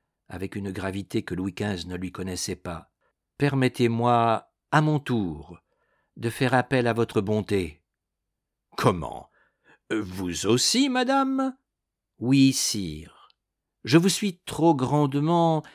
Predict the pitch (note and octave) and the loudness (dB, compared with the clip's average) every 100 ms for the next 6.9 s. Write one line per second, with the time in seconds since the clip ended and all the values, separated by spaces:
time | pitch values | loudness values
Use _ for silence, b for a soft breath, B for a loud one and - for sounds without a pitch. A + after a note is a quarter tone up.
0 | b b b b D#3+ E3+ - - G3 F3 | b b b b 0 0 -4 4 6 6
1 | - E3 - E3 D#3+ E3 D#3 D#3 D#3 - | 4 0 2 0 2 2 2 2 0 4
2 | F3 F3 D#3 _ _ - G#3 G#3 G3+ F#3+ | 6 6 4 _ _ 4 6 8 6 6
3 | - F#3 G3 F3+ E3+ E3 F3 D#3 E3 D#3+ | 6 6 6 4 4 4 2 2 2 2
4 | F3 F#3+ F3 b b b b - F3+ F#3 | 2 2 0 b b b b 8 8 10
5 | F3+ C#3+ D3 C#3+ A2+ A2+ A#2+ B2 B2 B2 | 6 6 4 2 0 -2 0 2 2 4
6 | A#2+ A#2 A2 G#2 - G#2+ F#2+ F2+ F2+ | 2 2 0 0 -2 -4 -4 -12 -20